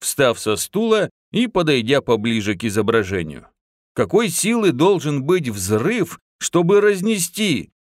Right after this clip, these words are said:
Тут я показал руками на стороны снимка. «Минимум квадратный километр».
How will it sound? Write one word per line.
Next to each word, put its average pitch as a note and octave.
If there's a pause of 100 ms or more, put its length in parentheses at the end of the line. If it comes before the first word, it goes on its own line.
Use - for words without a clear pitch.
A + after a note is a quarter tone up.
(120)
Тут C3+
я A#2
показал A2+
руками D#3+
на C3
стороны C3
снимка. G2+ (280)
«Минимум F#3
квадратный D#3+
километр». A3